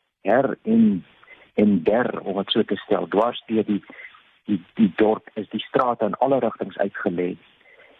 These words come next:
En die skuilings van die, die rede daarvoor is, die skuilings wat die myners opgerig het, het hulle nou nie regtig gedink aan reguit strate en sulke dinge nie. Hulle het sommer maar net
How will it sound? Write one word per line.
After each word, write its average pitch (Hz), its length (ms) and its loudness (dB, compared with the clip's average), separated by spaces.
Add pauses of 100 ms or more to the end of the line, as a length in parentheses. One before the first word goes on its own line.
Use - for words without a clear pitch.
(180)
En 233 140 2
die 113 100 2
skuilings 185 560 -2
van 113 100 -4
die, 104 140 0
die 104 160 4
rede 180 260 2
daarvoor 113 400 0
is, 185 80 -8
die 110 100 -12
skuilings 185 440 -4
wat 127 100 0
die 117 100 -2
myners 117 340 0
opgerig - 480 0
het, - 200 0
het 101 220 0
hulle 110 260 2
nou 165 120 -2
nie 202 100 0
regtig 113 320 2
gedink 107 340 -2
aan 98 100 -2
reguit 95 340 -2
strate 127 440 -2
en - 120 -12
sulke - 300 -16
dinge 87 220 -10
nie. 165 160 -4 (500)
Hulle 107 140 0
het 160 80 0
sommer 180 220 4
maar 156 100 4
net 165 200 0